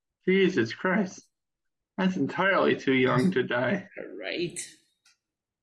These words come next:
Speaker 1: Good God. It's very sad.
Speaker 2: Yep.
Speaker 1: Um,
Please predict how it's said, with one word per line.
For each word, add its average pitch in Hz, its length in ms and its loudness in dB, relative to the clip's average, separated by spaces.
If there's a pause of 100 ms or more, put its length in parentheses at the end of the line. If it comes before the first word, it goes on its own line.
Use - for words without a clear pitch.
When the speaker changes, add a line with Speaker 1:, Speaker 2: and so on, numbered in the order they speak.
(220)
Speaker 1:
Good 185 260 0
God. 135 440 0 (760)
It's 175 180 -2
very 156 340 2
sad. 127 440 -2 (280)
Speaker 2:
Yep. 175 320 -2 (1500)
Speaker 1:
Um, 143 640 0